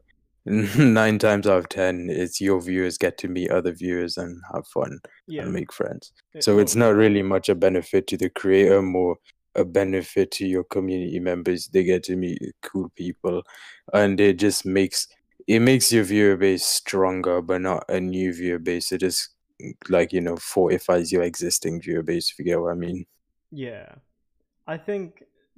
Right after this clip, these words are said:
Speaker 2: definitely with, like, Discord as well is Discord allows for, like, such a good range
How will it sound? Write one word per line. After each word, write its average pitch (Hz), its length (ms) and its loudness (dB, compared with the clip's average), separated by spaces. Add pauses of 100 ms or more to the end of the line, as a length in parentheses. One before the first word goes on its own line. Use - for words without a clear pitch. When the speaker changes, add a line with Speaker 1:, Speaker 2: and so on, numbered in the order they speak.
(120)
Speaker 2:
definitely 135 600 -10
with, 131 280 -12
like, 117 400 -16 (1500)
Discord 127 580 -12
as 113 200 -18
well 117 380 -10
is 107 300 -14 (400)
Discord 226 580 -2
allows 147 640 -4
for, 147 260 -8
like, 127 320 -10
such - 400 -10
a 180 60 -8 (280)
good 156 280 -6
range 127 960 -10